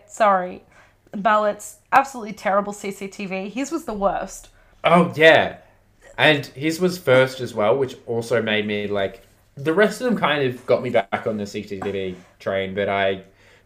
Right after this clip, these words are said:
Speaker 2: the, the first one was so confusing and I didn't understand it.
Speaker 1: 'Cause he was pa-, he starts off pacing in a circle, and then he starts dancing, and then he's scratching his bum, and then he's pretending to be an airplane.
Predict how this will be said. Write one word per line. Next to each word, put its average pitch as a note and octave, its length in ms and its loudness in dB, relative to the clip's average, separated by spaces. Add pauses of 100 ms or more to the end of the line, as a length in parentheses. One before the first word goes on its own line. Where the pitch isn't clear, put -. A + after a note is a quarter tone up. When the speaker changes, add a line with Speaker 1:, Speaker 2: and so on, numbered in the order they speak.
Speaker 2:
the, A2 320 2
the A2+ 100 -4
first B2 280 2
one A2+ 140 -4
was G2 180 -8
so F#2 180 -4
confusing F#2 520 -10
and F#2 80 -8
I F2+ 60 -8
didn't F2 240 -12
understand - 460 -14
it. - 80 -12
Speaker 1:
'Cause A3 160 -16
he B3 80 -6
was A3+ 120 -14
pa-, B3+ 380 0
he C4 100 -10
starts B3 320 -2
off C4 180 0
pacing C4 360 -6
in B3 60 -4
a A#3+ 80 -6
circle, G3+ 460 -4
and G#3+ 100 -10
then A3 80 -8
he C4+ 60 -6
starts A#3+ 300 2
dancing, G#3 520 -6
and - 160 -20
then A#3 120 -4
he's A3+ 180 -8
scratching B3 420 -2
his A3 160 -12
bum, G3 380 0 (120)
and A#3+ 220 0
then C4 100 2
he's C4+ 140 -2
pretending A#3 400 -4
to - 80 -16
be A3+ 100 -8
an G#3 80 -4
airplane. F#3+ 560 -6